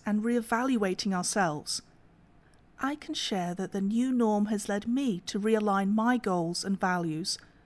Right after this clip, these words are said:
as well as to analyze my own inner journey as a leader, a new business owner,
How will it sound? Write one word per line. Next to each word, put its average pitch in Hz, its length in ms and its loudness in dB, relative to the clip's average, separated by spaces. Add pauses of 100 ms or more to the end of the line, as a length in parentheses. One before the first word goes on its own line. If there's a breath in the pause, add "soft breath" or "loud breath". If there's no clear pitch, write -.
(320 loud breath)
as 262 180 -2
well 302 160 0
as 349 120 -2
to - 200 -4
analyze 226 540 2
my 196 160 2
own 220 300 0
inner 254 200 2
journey 175 540 0 (420 soft breath)
as 220 160 0
a 196 60 -2
leader, 190 460 -2 (840)
a 214 80 0
new 196 160 2
business 196 460 0
owner, 175 400 0